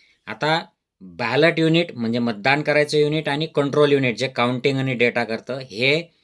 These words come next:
ग्लोबल आहेत. याचा त्या मतदार केंद्राशी किंवा त्या म-, मतदारसंघाशी संबंध नसतो. म्हणजे मुंबईमधलं जे मशीन आहे, त्यात देखील ते सारखंच आहे,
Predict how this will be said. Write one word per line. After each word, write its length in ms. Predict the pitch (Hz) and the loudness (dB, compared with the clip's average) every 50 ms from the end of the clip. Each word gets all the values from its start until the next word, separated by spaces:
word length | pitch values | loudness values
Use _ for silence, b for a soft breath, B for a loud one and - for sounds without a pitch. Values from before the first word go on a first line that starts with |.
| b b b b b b b | b b b b b b b
ग्लोबल 500 | _ _ _ - 127 139 147 160 156 143 | _ _ _ -4 -2 0 2 4 4 2
आहेत. 200 | 110 92 85 - _ _ _ _ _ _ _ _ _ _ _ _ _ _ - | 2 -2 -6 -14 _ _ _ _ _ _ _ _ _ _ _ _ _ _ -14
याचा 400 | 113 113 110 110 - 135 135 135 | -10 -8 -8 -6 -2 -2 -2 -2
त्या 380 | 131 131 131 131 131 135 135 131 | -2 -2 -2 0 0 0 -2 -4
मतदार 400 | 127 117 117 101 101 127 131 131 - | -4 -6 -6 -2 0 0 0 0 0
केंद्राशी 600 | 131 120 120 123 123 127 123 - - - 123 123 | -2 -4 -2 0 0 0 0 0 -2 -4 -4 -6
किंवा 340 | 120 - 120 123 120 123 120 | -4 -4 -4 -2 -2 -4 -6
त्या 300 | 117 117 117 117 120 117 | -6 -6 -4 -4 -4 -4
म-, 140 | 113 113 110 110 b b b b _ 107 | -6 -6 -8 -10 b b b b _ -14
मतदारसंघाशी 920 | 107 95 98 123 123 - - 120 113 107 107 107 104 - 113 113 117 127 - - | -14 -4 -4 -2 -2 -2 -2 -2 -2 0 0 0 -2 -2 -2 -4 -6 -8 -10 -10
संबंध 380 | - 120 110 107 107 104 104 113 | -8 -6 -4 -4 -4 -4 -4 -4
नसतो. 580 | 127 151 151 143 - - - 87 76 - _ b b b b b b b | -2 -2 -2 -2 -4 -6 -8 -10 -12 -12 _ b b b b b b b
म्हणजे 180 | 101 101 104 117 | -16 -6 -4 -2
मुंबईमधलं 760 | 113 117 117 123 127 131 139 147 147 151 147 131 143 143 147 | -2 0 -2 -2 0 4 6 6 6 6 2 0 2 2 2
जे 100 | 139 147 | 2 0
मशीन 340 | 139 139 135 131 - 139 139 | -2 -2 -2 -2 -2 -2 -2
आहे, 160 | 135 131 135 | -2 -2 -4
त्यात 240 | 135 - 123 120 123 | -4 -2 -2 -2 -2
देखील 380 | 123 127 135 131 - 131 123 135 | -2 -6 -8 -6 -6 -8 -8 -6
ते 60 | 127 | -6
सारखंच 420 | 127 127 120 117 - 127 117 127 | -4 -4 -4 -4 -4 -6 -4 -4
आहे, 440 | 113 113 117 123 131 131 _ _ _ | -6 -4 -6 -8 -8 -10 _ _ _